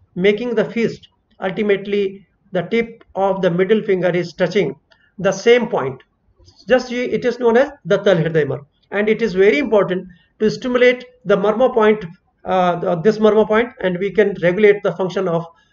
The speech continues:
as well as the function of the brain,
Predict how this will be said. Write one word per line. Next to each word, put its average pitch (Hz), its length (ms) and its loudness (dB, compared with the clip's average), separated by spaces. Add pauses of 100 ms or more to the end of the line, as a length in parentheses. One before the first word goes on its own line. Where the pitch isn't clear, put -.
(320)
as 233 280 2
well 233 140 6
as 202 260 2 (180)
the 190 100 -2
function 208 360 2
of 202 240 2 (200)
the 175 120 -2
brain, 180 580 2